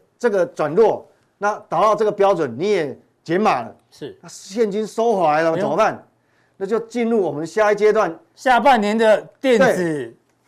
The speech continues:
Speaker 1: 对，这个我们的主场优势。
Speaker 2: 主场优势可能有机会啊。
Speaker 1: 对，因为
Speaker 2: 哎呦，可以挪一点过来。
Speaker 1: 对，
Speaker 2: 哎。
Speaker 1: 因为不可能说永远都是靠钢铁航运啊。
Speaker 2: 嗯哼。
Speaker 1: 因为你若靠钢铁航运，加权指数，即便你现在创新高哦，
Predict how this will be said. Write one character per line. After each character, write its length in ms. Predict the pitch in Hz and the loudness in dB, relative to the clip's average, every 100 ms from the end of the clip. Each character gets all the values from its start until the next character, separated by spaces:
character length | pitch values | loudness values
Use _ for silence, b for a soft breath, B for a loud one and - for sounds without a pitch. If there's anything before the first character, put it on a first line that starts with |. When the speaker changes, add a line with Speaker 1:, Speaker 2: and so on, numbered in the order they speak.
| - | 0
Speaker 1:
对， 220 | 277 185 | 2 2
这 160 | - 262 | 2 2
个 220 | 226 214 | 2 0
我 100 | 165 | -2
们 120 | 196 | -2
的 100 | 208 | -2
主 220 | 208 233 | 0 0
场 180 | 226 175 | 0 2
优 160 | 220 226 | 4 4
势。 80 | |
Speaker 2:
主 60 | 233 | 2
场 160 | 185 139 | 0 2
优 140 | 214 | 0
势 160 | 208 226 | 0 -4
可 240 | - 151 | -4 -4
能 100 | 151 | -4
有 100 | 156 | -6
机 200 | 131 151 | -6 -8
会 100 | 160 | -4
啊。 40 | 156 | 2
Speaker 1:
对， 120 | 247 | 2
因 100 | 320 | 2
为 100 | 302 | 0
Speaker 2:
哎 40 | |
呦， 180 | 196 190 - | -2 -8 -4
可 100 | 233 | 0
以 40 | |
挪 260 | 202 185 214 | 2 2 0
一 20 | |
点 160 | 196 | -4
过 160 | 151 190 | -4 -4
来。 160 | 135 113 | -4 0
Speaker 1:
对， 200 | 254 247 | 2 2
Speaker 2:
哎。 40 | |
Speaker 1:
因 80 | 311 | 2
为 140 | 302 | 0
不 180 | - 311 | 2 -2
可 160 | 233 185 | 0 0
能 140 | 202 | 0
说 180 | 220 262 | 2 2
永 240 | 202 240 | 2 2
远 160 | 226 180 | 0 0
都 220 | 226 233 | 0 0
是 100 | 233 | -2
靠 200 | - 226 | -4 0
钢 320 | 220 226 214 220 | 0 0 -2 -2
铁 200 | 165 143 | -4 -4
航 200 | 139 185 | -6 -4
运 220 | 220 143 | -4 -4
啊。 100 | 110 | -10
Speaker 2:
嗯 40 | 139 | -12
哼。 220 | 151 156 | -20 -12
Speaker 1:
因 120 | 254 | -4
为 40 | 262 | 0
你 100 | 202 | 2
若 120 | 240 | 2
靠 180 | 240 233 | 2 0
钢 160 | 233 | 0
铁 140 | 202 151 | 0 -2
航 140 | 185 | -2
运， 160 | 185 151 | -4 -2
加 160 | 214 | -2
权 160 | 190 185 | 0 -2
指 140 | 147 | -2
数， 160 | 156 175 | -4 -4
即 240 | - 156 | -4 -10
便 200 | 185 220 | -2 -2
你 140 | 156 135 | -2 -6
现 80 | 185 | -8
在 80 | |
创 160 | 180 175 | -6 -8
新 160 | 160 156 | -8 -6
高 180 | 143 | -4
哦， 120 | 139 | -4